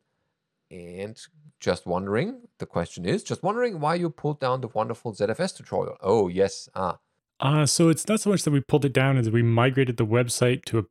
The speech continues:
Speaker 2: podcasting platform, uh, 'cause it made it easier to keep the show going and keep the notes up to date. Uh, and we never found time to go back and copy and paste all the old tutorials and rebuild them to display correctly.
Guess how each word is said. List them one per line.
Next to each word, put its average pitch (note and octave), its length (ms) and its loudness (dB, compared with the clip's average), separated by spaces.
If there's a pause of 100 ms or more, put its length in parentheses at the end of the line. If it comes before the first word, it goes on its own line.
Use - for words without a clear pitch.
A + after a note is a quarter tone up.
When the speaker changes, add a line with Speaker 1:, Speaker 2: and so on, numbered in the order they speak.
Speaker 2:
podcasting A#2+ 580 0
platform, C#3 600 0 (140)
uh, G#2 160 0
'cause - 180 -8
it A2+ 60 -8
made A2 180 2
it - 80 -6
easier A2+ 380 2
to G#2 100 0
keep - 240 -6
the G2+ 100 -2
show A#2+ 600 0 (340)
going B2+ 300 2
and G#2+ 100 0
keep A2 160 -4
the G2+ 80 -2
notes A#2 260 0
up D3 120 -6
to D#3+ 80 0
date. E3+ 280 2 (480)
Uh, G2+ 280 -2 (100)
and G#2+ 500 2 (220)
we A2 480 2
never A#2 340 2
found A#2 220 0
time A2 160 2
to G#2 80 2
go G#2+ 60 2
back G#2 200 2
and F#2+ 300 0 (180)
copy - 300 -2
and F#2+ 120 2
paste F#2+ 280 0
all G2 60 2
the G2 100 0
old F#2+ 160 0
tutorials G2+ 580 0
and F2+ 260 -4
rebuild G2+ 400 0
them G#2+ 320 0
to - 140 -8
display A2 440 -2
correctly. D#3 480 0